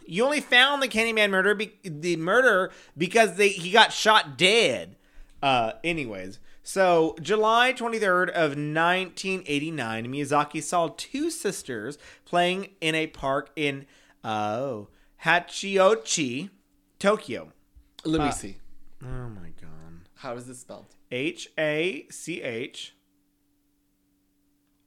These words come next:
Speaker 1: I O with a long O, J I.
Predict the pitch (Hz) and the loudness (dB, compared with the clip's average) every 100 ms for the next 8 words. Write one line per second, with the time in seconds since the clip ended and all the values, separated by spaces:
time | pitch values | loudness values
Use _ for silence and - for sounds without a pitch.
0 | - 123 117 113 117 151 - 139 135 143 | -8 -4 -2 -2 -2 -4 -4 0 2 2
1 | 151 170 165 160 139 127 131 151 175 180 | 0 -2 -4 -4 -4 -4 -2 2 4 4
2 | 190 190 _ _ _ _ 151 123 104 92 | 0 -6 _ _ _ _ -4 -2 -2 -6
3 | 120 208 - - _ _ _ 117 127 131 | -10 -12 -16 -18 _ _ _ -4 -2 -2
4 | 127 107 87 82 | -4 -8 -10 -16